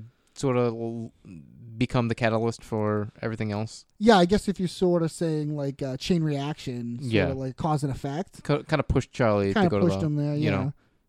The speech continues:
Speaker 2: Yeah, I did.
Speaker 1: 'cause
Speaker 2: But,
Speaker 1: then he
Speaker 2: uh,
Speaker 1: had to come out.
Speaker 2: but Charlie's fine, right?
Speaker 1: No. Uh, his life is pretty much over. <laughs>
Speaker 2: Everyone just, you know, thinks he's been
Speaker 1: Mm.
Speaker 2: molested. So
Speaker 1: Yeah.
Speaker 2: he's gonna go in the back room
Speaker 1: That's
Speaker 2: and
Speaker 1: messed
Speaker 2: drink
Speaker 1: up.
Speaker 2: and cry. <laughs> Yeah.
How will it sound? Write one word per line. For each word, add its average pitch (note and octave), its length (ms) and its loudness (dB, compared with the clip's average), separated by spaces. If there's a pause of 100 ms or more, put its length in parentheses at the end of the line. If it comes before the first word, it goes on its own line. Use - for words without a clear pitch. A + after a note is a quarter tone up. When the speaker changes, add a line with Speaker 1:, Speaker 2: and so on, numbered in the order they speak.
(160)
Speaker 2:
Yeah, D3 140 -2
I C#3 60 -4
did. C3+ 280 -4
Speaker 1:
'cause B2+ 100 -4
Speaker 2:
But, E3 120 4
Speaker 1:
then - 40 2
he G#2 40 4
Speaker 2:
uh, G2+ 60 0
Speaker 1:
had G2+ 100 0
to G2 80 -6
come F#2+ 160 -6
out. F#2+ 240 -4 (140)
Speaker 2:
but G3 100 6
Charlie's C#4+ 300 6
fine, B3+ 320 2
right? G3 300 2 (340)
Speaker 1:
No. C#4+ 220 2 (220)
Uh, B2+ 300 4 (180)
his D3 220 4
life B2+ 220 6
is A2 80 -12
pretty A2+ 180 -2
much G#2+ 160 -2
over. G2 260 2 (400)
<laughs> F#4 380 0
Speaker 2:
Everyone A3+ 380 8
just, F#3+ 180 4 (140)
you A#3 100 4
know, F3 140 6
thinks F#3 200 6
he's F3 120 2
been D#3 160 0
Speaker 1:
Mm. D3 40 -2
Speaker 2:
molested. C3+ 380 -10
So A#3 100 6
Speaker 1:
Yeah. C4 60 10
Speaker 2:
he's B3+ 100 8
gonna C#4+ 140 4
go C4 100 4
in B3 60 6
the A#3+ 60 4
back A3 180 2
room G#3+ 160 2
Speaker 1:
That's G3 80 4
Speaker 2:
and F#3 80 4
Speaker 1:
messed G3 140 0
Speaker 2:
drink F#3+ 240 6
Speaker 1:
up. - 40 -4
Speaker 2:
and F3+ 120 6
cry. D3+ 480 0
<laughs> - 40 -20 (600)
Yeah. F#3 180 2